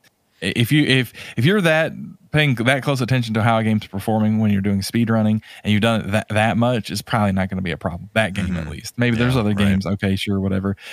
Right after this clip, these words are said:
Speaker 1: And then there's the controller aspect. Yeah, if I wanna play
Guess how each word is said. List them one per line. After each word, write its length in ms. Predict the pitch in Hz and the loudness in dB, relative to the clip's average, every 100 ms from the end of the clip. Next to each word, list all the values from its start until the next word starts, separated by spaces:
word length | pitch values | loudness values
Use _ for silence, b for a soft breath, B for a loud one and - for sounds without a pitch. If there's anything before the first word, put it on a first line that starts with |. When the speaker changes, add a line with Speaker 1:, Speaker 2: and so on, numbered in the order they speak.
| B | B
Speaker 1:
And 100 | - | 0
then 60 | 127 | 2
there's 220 | 147 131 | 2 0
the 80 | 135 | 0
controller 420 | 135 131 107 107 | 0 0 2 2
aspect. 420 | 104 101 113 101 | 0 0 -2 -2
Yeah, 120 | 107 | 0
if 100 | 101 | 0
I 60 | 101 | 0
wanna 320 | 107 110 101 | 2 2 0
play 340 | - 110 104 | -2 -2 0